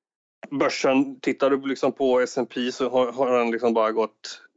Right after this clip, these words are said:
gick den bara rakt ner efter det, och sen så kom han ju in och, och pratade för någon, några veckor sedan här och sa att, "Nej, men nu är vi, eh, nu är vi liksom, vi är strax under det neutrala ränteläget." Så det har ju hänt en del med det där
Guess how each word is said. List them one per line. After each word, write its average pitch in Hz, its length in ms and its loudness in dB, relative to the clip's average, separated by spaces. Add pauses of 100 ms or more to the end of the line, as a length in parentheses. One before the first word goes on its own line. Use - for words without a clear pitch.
(120)
gick 123 220 -4
den 127 100 2
bara 120 200 4
rakt 117 300 0
ner 143 220 4
efter 143 240 -2
det, 120 100 4
och 117 80 0
sen 123 140 2
så 117 100 -2
kom 127 200 2
han 135 120 2
ju 139 100 2
in 123 120 2
och, 127 240 0
och 120 120 -4
pratade 120 380 0
för 127 120 -8
någon, 120 300 0
några 123 220 0
veckor 120 260 0
sedan 123 200 -2
här 123 200 4
och 117 100 0
sa 113 160 2
att, 113 100 -6
"Nej, 123 120 0
men 123 160 -2
nu 123 180 -4
är 143 80 -2
vi, 110 380 -2
eh, 110 240 0 (540)
nu 127 140 4
är 151 200 4
vi 120 100 -4
liksom, 127 500 -2 (260)
vi 135 240 -2
är 135 40 0
strax - 400 -4
under 117 280 -4
det 160 120 -2
neutrala 151 460 0
ränteläget." 98 680 -4
Så 57 280 0 (880)
det 143 100 -2
har 135 40 4
ju 139 60 2
hänt 151 380 0
en 180 120 4
del 123 280 4
med 117 180 2
det 117 100 0
där 113 300 4